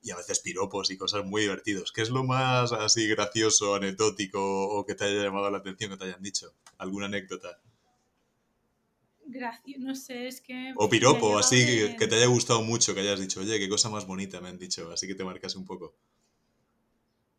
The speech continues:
Speaker 2: Piro-, piropos <laughs> bastantes.
Speaker 1: Sí.
Speaker 2: Eh, yo qué sé, es que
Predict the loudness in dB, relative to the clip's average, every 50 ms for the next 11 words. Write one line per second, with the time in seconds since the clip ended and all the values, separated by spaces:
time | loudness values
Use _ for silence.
0 | _ _ _ _ _ _ _ -6 -6 -6 -6 -8 -12 -14 _ _ -8 -8 -6 -6
1 | -8 -6 -6 -2 -2 -2 -4 -4 -6 -2 -2 -2 0 0 -2 -4 2 4 4 4
2 | 6 4 2 2 -2 -4 -4 -4 -6 -6 -8 -8 -10 -8 -6 -6 -6 -6 -8 -8
3 | -10 -12